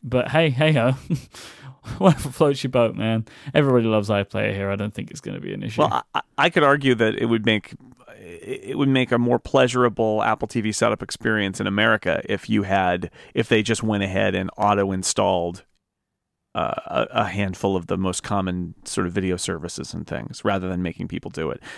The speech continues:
Speaker 2: Wouldn't it be better if Netflix was available right out of the box?
Speaker 1: Yep.
Speaker 2: Probably. And i-, i-, is it really a big deal if you don't want it, or if it auto-downloads when you set it up? What,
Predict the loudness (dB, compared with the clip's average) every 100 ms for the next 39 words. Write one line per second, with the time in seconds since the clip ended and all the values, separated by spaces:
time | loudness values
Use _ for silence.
0 | 2 4 4 4 2 4 4 4 4 2
1 | 0 2 0 2 -2 -2 -4 0 2 2
2 | 0 2 2 2 2 0 2 2 0 -10
3 | -16 _ _ _ -4 -4 _ 2 4 4
4 | 4 2 2 2 2 0 -4 -4 -2 0
5 | 4 2 6 6 6 6 4 4 4 6
6 | 4 2 2 2 2 0 -2 0 2 2
7 | -2 -2 4 6 6 6 6 4 2 2
8 | 2 2 0 -2 -2 0 0 -2 -2 -2
9 | -6 -8 -20 -20 0 0